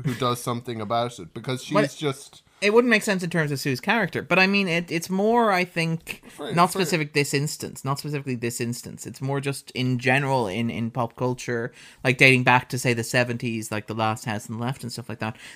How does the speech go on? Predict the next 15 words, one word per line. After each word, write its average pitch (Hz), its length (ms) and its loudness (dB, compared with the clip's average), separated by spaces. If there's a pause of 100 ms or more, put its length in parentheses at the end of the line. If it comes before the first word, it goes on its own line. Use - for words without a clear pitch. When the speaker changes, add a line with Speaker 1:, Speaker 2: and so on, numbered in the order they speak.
Speaker 2:
the 139 120 -4
use 165 340 2
of 135 280 0
sexual 135 380 2
violence 120 320 0
against 117 240 -4
women 110 240 -4
as 101 160 -6
a 113 60 -6
motivating 110 720 -4
factor 104 480 -4
for 101 480 -6
masculine 104 640 -6
sort 104 240 -10
of 95 160 -10